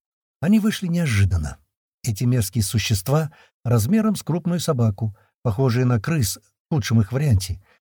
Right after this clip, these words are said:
к тому же ещё на длинных и тонких человеческих руках. А среди этой мрачной стаи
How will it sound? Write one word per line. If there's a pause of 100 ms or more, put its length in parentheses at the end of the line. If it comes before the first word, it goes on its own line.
(180)
к
тому
же
ещё
на
длинных
и
тонких
человеческих
руках. (480)
А
среди
этой
мрачной
стаи